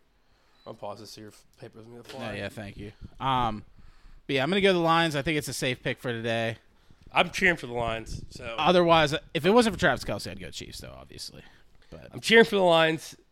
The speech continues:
Speaker 1: And if you beat me on this pick, it's fine. I'm just looking for points early, and it's kinda tough to go against, uh, Patty Mahomes.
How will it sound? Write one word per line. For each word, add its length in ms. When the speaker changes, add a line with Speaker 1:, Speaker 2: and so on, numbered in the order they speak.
Speaker 1:
And 100
if 80
you 100
beat 160
me 120
on 80
this 120
pick, 240
it's 120
fine. 320
I'm 160
just 120
looking 160
for 80
points 320
early, 460
and 120
it's 140
kinda 260
tough 180
to 80
go 120
against, 480
uh, 320
Patty 240
Mahomes. 520